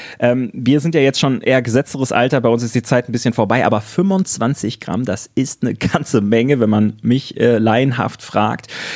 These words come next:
So, und auf die Frage, wo das Zeug dann herkommen soll, die die Niederlande ja zum Beispiel bis heute ganz elegant ausklammern, also da ist der Besitz und der Konsum sind da zwar legal, aber bei der Frage, wo kommt das Zeug eigentlich her, also Anbau und Handel halt nicht, ähm, das kommt dann aus schwarzen Quellen.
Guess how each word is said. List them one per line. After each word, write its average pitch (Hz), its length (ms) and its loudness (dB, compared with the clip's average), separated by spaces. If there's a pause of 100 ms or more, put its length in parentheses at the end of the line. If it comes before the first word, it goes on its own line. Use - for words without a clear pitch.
So, 123 200 2
und 117 220 0
auf 123 120 0
die 117 120 0
Frage, 131 440 0
wo 113 120 2
das - 200 -2
Zeug 113 240 0
dann 95 140 2
herkommen 123 500 0
soll, 113 260 2
die 113 160 0
die 107 140 0
Niederlande 95 540 2
ja 87 120 0
zum 92 200 -2
Beispiel 87 380 -2
bis 87 180 -4
heute 117 240 0
ganz - 400 -4
elegant 104 340 2
ausklammern, 117 540 0
also 92 160 2
da 80 100 2
ist - 140 0
der 95 40 2
Besitz 98 440 0
und 113 100 0
der 92 60 0
Konsum 104 380 2
sind 120 160 -4
da 104 100 0
zwar 104 160 0
legal, 107 500 2
aber 104 440 2
bei 101 100 2
der 95 100 0
Frage, 104 520 0
wo 107 100 2
kommt 101 160 -2
das 98 120 -2
Zeug 104 160 0
eigentlich 98 200 0
her, 110 60 2
also 104 160 2
Anbau 117 340 2
und 101 140 -2
Handel 104 260 2
halt 90 180 0
nicht, 120 360 2
ähm, 98 260 2
das - 300 -2 (240)
kommt - 180 -2
dann 95 100 0
aus - 280 -2
schwarzen 107 400 -2
Quellen. 120 340 0